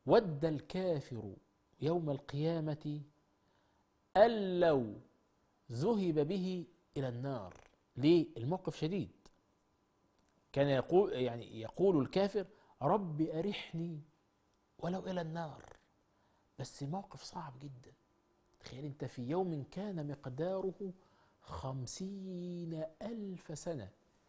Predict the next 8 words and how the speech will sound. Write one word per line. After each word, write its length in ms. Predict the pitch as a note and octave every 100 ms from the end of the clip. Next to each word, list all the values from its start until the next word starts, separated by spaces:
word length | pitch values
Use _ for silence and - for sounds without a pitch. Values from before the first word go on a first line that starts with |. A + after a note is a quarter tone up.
| _ _ - - - -
أنت 180 | C3 -
لو 200 | B2 B2
وقفت 280 | E3 G#3 -
على 200 | C3 C3+
رجلك 640 | E3 D#3 C#3+ C3 - - - _ _ _ _ _ _ _ -
نص 260 | E3+ - C#3+
ساعة 420 | - E3 D3 D#3+
متواصلة 640 | C#3 C3 D3+ E3 E3+ D#3+